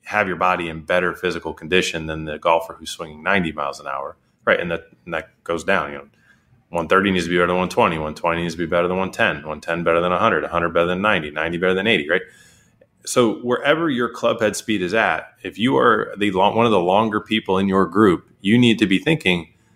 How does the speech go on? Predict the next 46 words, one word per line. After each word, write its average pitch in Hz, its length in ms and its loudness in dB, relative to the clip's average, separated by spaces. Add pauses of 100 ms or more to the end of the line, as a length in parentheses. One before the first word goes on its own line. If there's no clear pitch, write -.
(680)
man, 110 180 2
is 87 100 -4
my 131 100 2
body 131 240 0
good 110 200 4
enough 95 400 0
for 80 120 -8
this, - 400 -10 (280)
right? 95 240 0
If - 160 -4
you 101 120 0
have, 107 280 0
currently 113 400 0
have 98 400 -2
pain, 95 340 -4
you 82 80 -10
need 87 180 -2
to - 60 -10
think - 220 -2
about, 90 300 6 (520)
I 80 80 -10
likely 92 440 -2 (180)
probably 107 340 2
one 98 180 0
of 92 60 0
those 85 160 -2
nine 95 180 2
out 85 120 0
of 80 60 -4
ten 101 220 -4
that 82 100 -6
don't 90 200 -2
pass 98 320 -4
one 85 120 -8
of 82 80 -8
these 80 140 -8
rotary 92 260 2
centers. 82 300 -4
If - 60 -10
I 78 60 -8
can 78 120 -12
get 107 180 2
those 90 160 -4
rotary 82 300 -2
centers 76 340 -6
fixed - 560 0